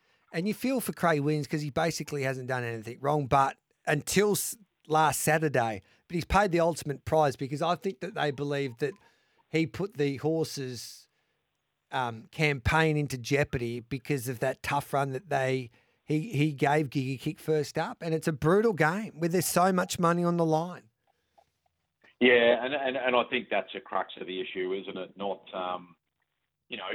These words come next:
Speaker 2: not, not that Giga Kick was beaten. It was more just
Speaker 1: The
Speaker 2: what
Speaker 1: way he
Speaker 2: that
Speaker 1: got
Speaker 2: track
Speaker 1: beat.
Speaker 2: would have taken.
Speaker 1: Yeah.
Speaker 2: Yeah, because, I mean, we all want our horses hitting the line pretty strongly, don't we? But Giga Kick was all out with about a hundred,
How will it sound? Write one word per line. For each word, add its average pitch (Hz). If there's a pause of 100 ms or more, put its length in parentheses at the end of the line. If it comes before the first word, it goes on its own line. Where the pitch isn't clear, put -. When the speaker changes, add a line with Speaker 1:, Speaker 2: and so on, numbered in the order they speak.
(160)
Speaker 2:
not, 123 (320)
not 131 (180)
that 104 (360)
Giga 110
Kick 120
was 101 (100)
beaten. 110
It 98
was 101
more 107
just 98 (280)
Speaker 1:
The 127
Speaker 2:
what 123
Speaker 1:
way 143
he 139
Speaker 2:
that 120
Speaker 1:
got 117
Speaker 2:
track 110
Speaker 1:
beat. 104
Speaker 2:
would 95
have 92 (220)
taken. 101
Speaker 1:
Yeah. - (460)
Speaker 2:
Yeah, 190
because, 139
I 151
mean, 143
we 143
all 156
want 143
our 117
horses 113
hitting 120
the 107
line 104 (400)
pretty 107 (100)
strongly, 104
don't 101
we? 92
But -
Giga 117
Kick 113
was 95 (160)
all 104 (140)
out 101
with 90
about 92
a 85
hundred, 92